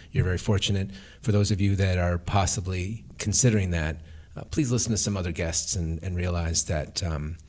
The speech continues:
these benefits of living a,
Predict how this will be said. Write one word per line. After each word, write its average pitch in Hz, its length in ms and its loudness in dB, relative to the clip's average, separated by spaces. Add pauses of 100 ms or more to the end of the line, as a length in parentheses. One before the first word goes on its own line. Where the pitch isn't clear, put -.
(520)
these 110 380 6 (1160)
benefits 104 520 2
of 80 360 -4
living 98 800 0 (520)
a, 85 380 -2